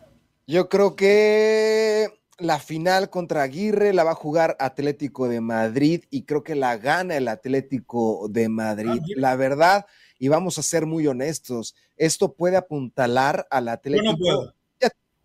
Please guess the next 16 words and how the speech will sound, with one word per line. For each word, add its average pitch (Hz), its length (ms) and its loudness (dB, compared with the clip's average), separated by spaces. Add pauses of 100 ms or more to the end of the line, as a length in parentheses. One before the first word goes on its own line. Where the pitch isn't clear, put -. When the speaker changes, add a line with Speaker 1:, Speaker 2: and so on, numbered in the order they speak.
(300)
Speaker 1:
ya 226 100 0
tiene 269 240 0
mucha 240 280 0
confianza, 135 640 0
ya 139 140 2
tiene 208 220 0
mucha 196 240 2
confianza. 123 560 -4 (360)
Pero 175 560 4 (180)
si - 300 -2
hay 269 260 4
un 262 180 0
equipo 175 560 -2 (640)
que 156 140 0
puede 247 440 0
detener 147 800 -2